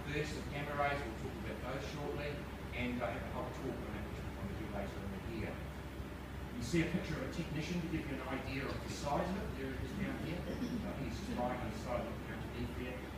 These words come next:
But that, you know, it's a, it's a decent sized instrument. The other thing is you might say, "Gee, that, is that a telescope? Really?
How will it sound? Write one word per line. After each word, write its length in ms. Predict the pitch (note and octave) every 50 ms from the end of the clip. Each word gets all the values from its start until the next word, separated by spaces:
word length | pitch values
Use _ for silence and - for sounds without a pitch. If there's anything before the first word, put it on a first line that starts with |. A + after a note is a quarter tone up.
| -
But 60 | - C3+
that, 120 | F3 F3+ F3+ F3+ E3+
you 80 | D3
know, 80 | - - -
it's 80 | - -
a, 80 | F3+ - -
it's 140 | E3 - D#3+
a 80 | D3+ - - -
decent 440 | - F#3+ - - - - D#3 D3+ D3 - - -
sized 400 | D#3 D3+ D3 C#3+ C#3+ C#3+ C#3+ C3 - -
instrument. 400 | D3 D#3+ - - - - - - - - - - - - - - - - - - -
The 80 | - E3+ -
other 160 | C4 C4 -
thing 160 | - E3+ D3
is 160 | C#3 C3 - C3+
you 80 | C3+
might 160 | C3+ C#3 - - -
say, 80 | - A#2 -
"Gee, 160 | - - - A#2+ -
that, 80 | - - - - -
is 80 | - - -
that 60 | - -
a 80 | -
telescope? 720 | - - - - - - - - - - - A3 A#3+ - - - - - -
Really? 320 | - A3+ B3 C4+ C4 C4+